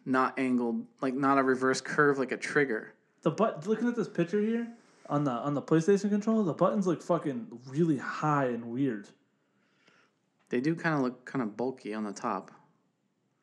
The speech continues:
Speaker 2: Yeah, like, I don't like it.
Speaker 1: It's hard to tell. It's hard
Speaker 2: Yeah,
Speaker 1: to
Speaker 2: I
Speaker 1: see.
Speaker 2: gotta see it in person. Yeah.
Speaker 1: Another thing I never realized I liked is the offset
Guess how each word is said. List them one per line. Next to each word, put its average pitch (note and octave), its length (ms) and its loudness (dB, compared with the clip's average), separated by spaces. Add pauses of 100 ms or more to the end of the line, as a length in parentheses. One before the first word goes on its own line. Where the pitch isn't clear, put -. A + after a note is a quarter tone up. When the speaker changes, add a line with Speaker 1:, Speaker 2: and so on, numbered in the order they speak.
(300)
Speaker 2:
Yeah, B2 120 -10
like, A2+ 160 -12
I C3 100 -12
don't B2+ 140 -6
like B2+ 180 -4
it. - 160 -14 (400)
Speaker 1:
It's - 160 -2
hard F#3+ 200 6
to C#3 40 -4
tell. B2 300 0
It's A#2+ 100 -6
hard D3+ 140 6
Speaker 2:
Yeah, C#3+ 80 2
Speaker 1:
to - 40 -2
Speaker 2:
I E3+ 40 2
Speaker 1:
see. D3+ 80 4
Speaker 2:
gotta - 140 4
see C#3 260 -4
it A#2 120 -6
in B2+ 120 -10
person. B2 420 -8 (240)
Yeah. B2 160 -10 (1000)
Speaker 1:
Another D4 280 8
thing G#3+ 160 4
I F3 60 6
never E3+ 420 2 (1500)
realized D#3 640 2
I C3+ 60 6
liked C3 480 0 (220)
is D3+ 200 -2
the - 240 -10
offset G#3+ 760 0